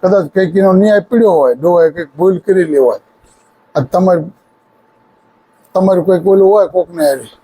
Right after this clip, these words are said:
કંઈક ન્યાય પીડ્યો હોય, તો એમને કહેતા કે માતા મારી, ઓકે,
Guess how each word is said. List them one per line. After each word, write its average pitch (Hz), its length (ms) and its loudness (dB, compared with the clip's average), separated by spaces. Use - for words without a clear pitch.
કંઈક 143 200 -2
ન્યાય 185 220 2
પીડ્યો 196 240 0
હોય, 147 120 -6
તો 180 60 -2
એમને 180 220 2
કહેતા 175 300 -2
કે 143 120 -10
માતા 165 240 -2
મારી, 156 360 -2
ઓકે, 143 300 -2